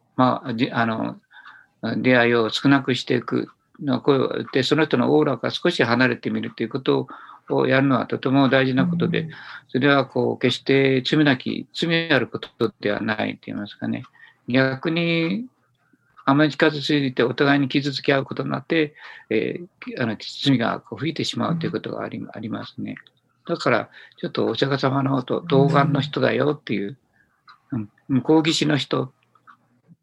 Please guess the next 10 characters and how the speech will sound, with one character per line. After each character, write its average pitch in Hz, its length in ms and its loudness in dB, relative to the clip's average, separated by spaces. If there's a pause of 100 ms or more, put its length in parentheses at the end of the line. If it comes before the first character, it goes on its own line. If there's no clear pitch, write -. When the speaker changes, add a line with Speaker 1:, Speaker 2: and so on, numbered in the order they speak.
(160)
Speaker 1:
う 135 100 -4
ん。 104 180 -8 (1160)
で、 147 440 -2
こ 156 120 0
れ 196 80 2
以 190 40 -2
上 160 280 2
は 107 160 0
も 104 260 -4 (140)
う、 92 120 -8